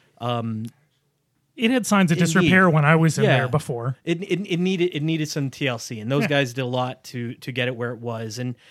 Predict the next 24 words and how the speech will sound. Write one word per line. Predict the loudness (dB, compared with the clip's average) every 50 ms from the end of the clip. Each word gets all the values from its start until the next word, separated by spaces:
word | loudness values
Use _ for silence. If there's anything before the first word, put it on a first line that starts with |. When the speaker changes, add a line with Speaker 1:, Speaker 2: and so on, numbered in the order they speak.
| -20 _ _ _
Speaker 1:
and, | -6 -4 -4 -2 -2 -4 -6 -8 -10
you | -10 -8 -8
know, | -6 -8 -8 -10 -12 -16 -12
restaurants | -4 -2 -2 -2 -2 -4 -4 -4 -4 -6
ha-, | -8 -12 -12 -12
are | -10 -8 -8 -8 -8 -8
one | -8 -6 -6 -4 -4
of | -6
the | -8 -10
hardest | -14 -14 -10 -6 -6 -4 -6 -6 -6 -8
industries | -8 -8 -8 -10 -12 -10 -10 -10 -10 -10 -12 -16 -16
to, | -16 -12 -8 -6 -6 -6 -6 -6 -8 -10 _ _ _ _ _ _ _ _ _ _ -12
to | -6 -6 -6
cultivate | -4 -4 -4 -4 -4 -4 -6 -6 -6 -6 -6
and | -8 -10 -8
grow | -4 -2 -2 -2 -2 -2 -4
into | -4 -6 -8
something, | -8 -8 -8 -6 -6 -6 -6 -6 -8 -8 -10 -12 -14 _
um, | -14 -12 -12 -10 -10 -12 -12 -14 -14 -16 _ _ _ _ _ _ _ _ _
that, | -10 -10 -10 -10 -12 _ -8
that's | -6 -6 -6 -6 _ _ -16
sustainable. | -12 -8 -8 -8 -8 -8 -10 -6 -2 -2 0 0 -2 -4 -8 -14 -16 _ _ _ _ _ _ _ _ -10
And, | -6 -6 -4 -4 -4 -4 -4
uh, | -4 -4 -4 -6